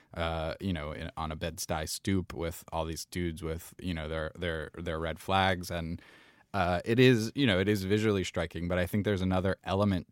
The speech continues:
to it. Um, and, you know, I think we explored this a little bit in the piece, uh, and there's still probably more to be done about it, but gang culture continues to exist, you know, on a sort of subterranean level, uh,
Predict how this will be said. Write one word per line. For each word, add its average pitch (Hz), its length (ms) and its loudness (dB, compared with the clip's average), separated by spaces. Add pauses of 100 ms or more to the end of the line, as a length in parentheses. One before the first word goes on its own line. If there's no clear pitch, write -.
to 87 220 -2
it. 78 220 -4 (160)
Um, 78 580 -4
and, 82 500 -4
you 175 120 -4
know, 123 100 2
I 92 80 2
think 101 220 -4
we 98 100 0
explored 92 340 -4
this 90 140 -4
a - 60 -6
little 95 260 -2
bit 95 160 0
in 92 140 0
the 85 60 -4
piece, - 500 -6
uh, 82 340 -4
and 87 140 -6
there's 78 120 -8
still 90 180 -6
probably 87 260 -2
more 85 220 -4
to 82 80 -6
be 82 120 -10
done 110 460 0
about 87 260 -2
it, 82 180 -6
but 82 220 -2 (1040)
gang 127 320 6
culture 104 680 2 (240)
continues 98 680 0
to 92 140 -4
exist, 87 840 -4
you 95 140 -2
know, 85 140 0
on 85 180 0
a 85 60 -4
sort 82 200 -4
of 80 120 -6
subterranean 82 720 -4
level, 80 560 -6 (120)
uh, 76 300 -6